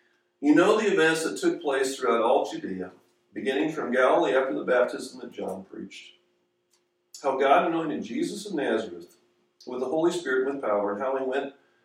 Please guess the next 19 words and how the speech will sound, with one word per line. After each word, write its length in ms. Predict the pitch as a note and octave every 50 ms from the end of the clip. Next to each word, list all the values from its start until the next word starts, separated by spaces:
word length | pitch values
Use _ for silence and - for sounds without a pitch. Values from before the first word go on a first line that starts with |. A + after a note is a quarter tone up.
| _ _ _ -
about 420 | - - - A#2+ A#2+ - A2+ A2+
doing 320 | B2 C3+ D3 E3 F3+ -
good 220 | - B2 B2 A#2 A2+
and 180 | G#2+ G#2+ G#2+
healing 260 | - C3+ B2+ B2 A#2 A2+
all 280 | A2 A#2+ C#3 D#3 E3
who 100 | E3 D3+
were 180 | C#3+ A#2+ A#2 A#2
under 220 | A2+ A2+ A#2 A#2+
the 100 | G#2+ G2+
tyranny 520 | - - - - G#3 G#3 G3 F3 D#3 C#3+ C#3
of 120 | C3+ C3+
the 60 | -
devil, 460 | - - - - - - - - - _ _ _ _ _ _ _ _ _ _ _ _ _ _ _
because 320 | - A#2 - C#3+ B2+ - -
God 300 | B2+ A#2+ A#2+ A#2+ A#2+ -
was 100 | A#2 -
with 240 | G2+ F#2+ F#2+ -
him. 160 | - - -